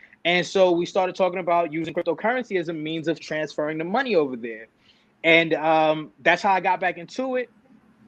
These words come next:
I loved it. It came very easy to me. It was very intuitive to me. Um, and I started teaching other people immediately about it. And I was not making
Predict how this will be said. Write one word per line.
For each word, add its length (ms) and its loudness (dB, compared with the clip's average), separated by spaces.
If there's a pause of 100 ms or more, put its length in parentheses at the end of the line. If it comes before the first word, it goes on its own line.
(180)
I 80 -2
loved 340 4
it. 180 2
It 140 -16
came 340 -6
very 320 -4
easy 320 -8
to 80 -2
me. 140 -2
It 80 -4
was 100 -6
very 200 4
intuitive 600 -2
to 60 -4
me. 160 -4 (480)
Um, 220 0
and 80 -2
I 60 0
started 360 2
teaching 320 -8
other 200 2
people 340 -2
immediately 500 -2
about 360 4
it. 220 2 (280)
And 160 -2
I 160 6
was 200 0
not 280 0
making 460 -2